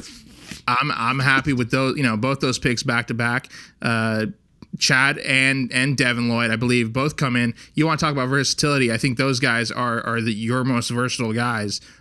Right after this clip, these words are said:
Speaker 2: uh, out of this draft. I think you can plug and play those guys in the zone. You can plug 'em, uh, i-, i-, in the back with the linebackers.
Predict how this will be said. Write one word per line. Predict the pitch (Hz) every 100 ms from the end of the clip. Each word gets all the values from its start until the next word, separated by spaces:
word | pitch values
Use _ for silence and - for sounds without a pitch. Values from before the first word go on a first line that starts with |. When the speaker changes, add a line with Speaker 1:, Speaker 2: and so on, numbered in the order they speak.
| -
Speaker 2:
uh, | 107
out | 110 107
of | 107
this | 101
draft. | - 123 107 - -
I | 113
think | 127 120
you | 127
can | 123 113
plug | 123 113
and | 107
play | 120
those | 120 117
guys | 120 117 117 - - - -
in | 117
the | 107
zone. | 101 127 143 156 180
You | 117
can | 120 113
plug | 127 113
'em, | 113 113 -
uh, | 110 104 104 - - -
i-, | 117
i-, | 110 - 117 113
in | 117
the | 113
back | 107 120 120
with | 117
the | 110
linebackers. | 117 156 160 160 151 156 135